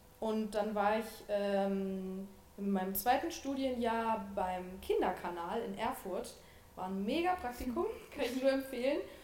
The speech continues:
Und da hatten die gerade so eine Live-Show, die draußen stattfand, ähm, wo wir so Spiele getestet haben.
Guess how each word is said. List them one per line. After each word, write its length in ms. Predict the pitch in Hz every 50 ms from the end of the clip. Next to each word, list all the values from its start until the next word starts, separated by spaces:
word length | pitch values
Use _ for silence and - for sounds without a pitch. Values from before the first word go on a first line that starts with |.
| - - - -
Und 160 | 240 233 226
da 80 | 233
hatten 220 | 240 262 262 294 269
die 100 | 254 233
gerade 280 | 226 214 226 240 240
so 100 | 226 214
eine 100 | 214 214
Live-Show, 680 | 196 190 190 214 294 302 - - - - 294 277 285 277 226
die 60 | 214
draußen 440 | 196 196 185 202 247 302 302 - 320 311
stattfand, 680 | - - 269 269 269 - - - 277 277 285 302 - - - - - - - - - -
ähm, 680 | 220 220 220 220 220 220 220 220 214 220 220 214 214 196 190 185
wo 180 | 214 226 220 226
wir 140 | 226 214
so 100 | 208 220 226
Spiele 420 | - - - - 277 302 240 196
getestet 420 | 180 180 - - 175 165 - - - -
haben. 320 | 175 160 156 151 151 202